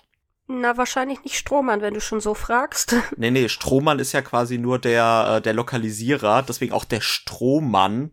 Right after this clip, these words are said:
Speaker 2: ne, das ist ja auch ein Wortspiel, der quasi die Spiele bringt, sondern, ähm, Deepwater Games. Und Deepwater Games hat ja auch
Speaker 1: Mm.
Speaker 2: Welcome to gemacht.
Speaker 1: Ja, richtig, ja.
Speaker 2: Und, ähm, ich hatte damals, ähm,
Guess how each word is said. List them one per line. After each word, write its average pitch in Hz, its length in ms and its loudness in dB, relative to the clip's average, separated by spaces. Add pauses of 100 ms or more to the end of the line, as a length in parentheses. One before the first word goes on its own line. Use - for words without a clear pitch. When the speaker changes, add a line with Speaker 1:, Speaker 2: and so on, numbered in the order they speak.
Speaker 2:
ne, 107 160 -4
das 113 180 -12
ist 107 120 -14
ja - 80 -8
auch - 80 -14
ein 101 160 -10
Wortspiel, 117 580 -6 (280)
der 104 80 -8
quasi 107 240 -10
die 107 120 -6
Spiele 117 300 -8
bringt, 135 200 -4
sondern, 156 480 0
ähm, 139 240 0
Deepwater 110 560 0
Games. 101 240 -6
Und 110 120 -10
Deepwater 147 340 -6
Games 143 220 0
hat 381 100 2
ja 370 80 -2
auch 233 60 -4
Speaker 1:
Mm. 190 40 -2
Speaker 2:
Welcome 135 360 -2
to 196 160 -4
gemacht. 101 400 0
Speaker 1:
Ja, 330 400 0
richtig, 247 540 -8
ja. 262 340 -4
Speaker 2:
Und, 127 420 2
ähm, 127 340 2
ich 117 140 -6
hatte 160 180 -4
damals, 185 840 0
ähm, 156 640 -8